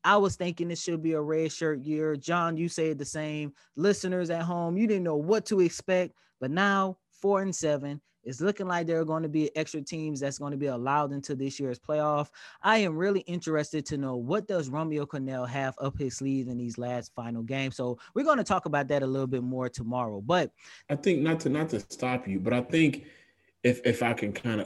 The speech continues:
Speaker 2: allude to my thoughts really quick, uh,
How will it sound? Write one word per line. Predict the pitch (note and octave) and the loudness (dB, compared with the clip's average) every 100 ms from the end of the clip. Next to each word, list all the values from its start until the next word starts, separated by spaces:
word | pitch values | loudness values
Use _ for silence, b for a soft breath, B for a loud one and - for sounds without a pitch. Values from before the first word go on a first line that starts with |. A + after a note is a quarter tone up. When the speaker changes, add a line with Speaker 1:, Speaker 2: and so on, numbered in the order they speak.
| G2 | 0
Speaker 2:
allude | G#2 G#2+ A#2+ A#2 G#2+ | 2 8 8 8 4
to | - A#2 A2 G#2 | 0 2 4 2
my | G2+ A2+ C3 | 2 2 2
thoughts | C#3 G2+ F#2 F2 - | 2 2 2 -2 -6
really | A#2 G#2+ G2 | -2 0 0
quick, | - A2+ A2 G2+ - b b b b - | 2 2 4 0 -4 b b b b -4
uh, | - | -4